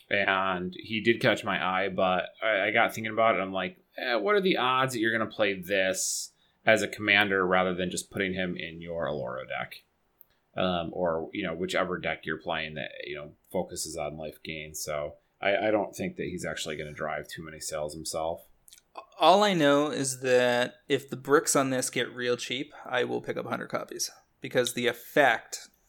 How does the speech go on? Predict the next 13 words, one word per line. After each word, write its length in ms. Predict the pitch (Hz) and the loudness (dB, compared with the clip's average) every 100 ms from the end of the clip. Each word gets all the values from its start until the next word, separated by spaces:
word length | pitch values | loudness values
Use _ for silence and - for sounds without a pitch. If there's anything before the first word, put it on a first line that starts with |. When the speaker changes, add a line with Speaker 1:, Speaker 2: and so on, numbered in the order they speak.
| - | -8
Speaker 2:
is 160 | 135 | -6
the 80 | - | -4
kind 220 | - 113 | -4 -4
of 60 | 110 | -4
thing 200 | 104 73 | -8 -10
that 140 | - | -10
sells. 360 | - - - - _ _ _ _ _ _ _ - | -8 -8 -8 -14 _ _ _ _ _ _ _ 8
Speaker 1:
Oh, 180 | 233 120 | 10 10
yeah. 360 | 117 139 78 - - | 8 4 2 -6 -2
No 300 | 143 175 147 | 8 10 10
question 460 | - 127 120 - | 6 0 2 -2
about 340 | 98 95 85 - | 4 4 4 2
that. 260 | 85 65 | 0 0